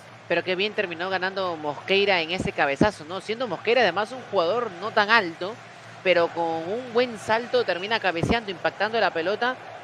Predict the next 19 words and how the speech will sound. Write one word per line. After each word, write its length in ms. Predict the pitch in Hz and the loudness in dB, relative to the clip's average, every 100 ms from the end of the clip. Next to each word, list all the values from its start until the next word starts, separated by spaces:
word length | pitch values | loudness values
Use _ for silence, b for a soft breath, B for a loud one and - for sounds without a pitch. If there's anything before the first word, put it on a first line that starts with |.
| - | -4
Pasó 560 | 160 202 202 190 180 | -4 -2 -2 -2 -2
un 140 | 175 185 | -4 -4
poco 440 | 202 196 196 170 | -6 -4 -2 -2
cerca 640 | 160 214 196 175 160 147 143 | -2 0 0 2 2 4 2
el 160 | 147 | 0
cabezazo 540 | 143 151 151 170 160 156 | 0 0 2 -2 -2 -4
de 100 | 143 | -4
Mosqueira. 420 | 143 - 147 131 - B - | -6 -2 0 0 -2 B -8
Finalmente 560 | 214 254 285 311 302 | 0 2 2 -4 -2
la 120 | 254 202 | 2 4
amarilla 680 | 190 190 247 190 190 208 | 4 2 0 -2 -2 -2
fue 320 | 202 - 214 220 | -4 0 2 4
para 300 | 220 208 175 | 4 4 4
Pereira 640 | 170 165 180 151 131 113 - - - - - - - - - - | 0 -2 -2 -2 -4 -6 -8 -16 -16 -18 -18 -18 -18 -18 -12 -6
en 180 | 151 | -4
Belgrano, 460 | 143 139 131 117 104 - - - - - - - - | -2 0 2 2 0 -10 -16 -16 -16 -16 -18 -16 -14
el 160 | 131 135 | -12 -10
número 280 | 160 156 | -6 -2
veintitrés. 600 | 147 139 143 127 110 - | -2 -2 -6 -8 -8 -12